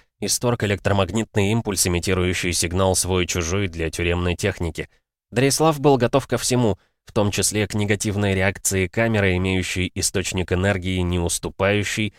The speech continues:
а на порядок превышающий возможности вакуум-сосов земных космолетов,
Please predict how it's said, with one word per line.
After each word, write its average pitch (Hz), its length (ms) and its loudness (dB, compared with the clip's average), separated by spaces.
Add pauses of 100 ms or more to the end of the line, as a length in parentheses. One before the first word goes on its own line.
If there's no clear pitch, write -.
(260)
а 104 100 0
на 107 100 2
порядок 127 360 2
превышающий 113 680 2
возможности 98 640 0
вакуум-сосов 95 960 0
земных 90 360 0
космолетов, 98 680 0